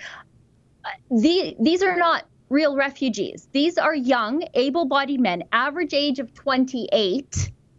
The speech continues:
um, with fifty-six percent of them being men, coming from countries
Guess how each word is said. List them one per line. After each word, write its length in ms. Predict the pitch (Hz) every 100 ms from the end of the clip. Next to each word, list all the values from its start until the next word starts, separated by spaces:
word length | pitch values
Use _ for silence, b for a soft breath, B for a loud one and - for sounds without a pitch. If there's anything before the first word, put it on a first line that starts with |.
| _ B - -
um, 540 | 240 226 220 220 220
with 420 | 240 254 247 247
fifty-six 600 | - 349 349 302 320 302 -
percent 400 | 302 - 277 254
of 100 | 226
them 220 | 240 220
being 500 | 247 233 214 202 214
men, 440 | 285 233 185 254 - _ _ _ _ _ _ _ _ _ _ _ _ -
coming 360 | - 392 392 392
from 320 | - 339 311
countries 760 | 294 349 392 - 302 294 285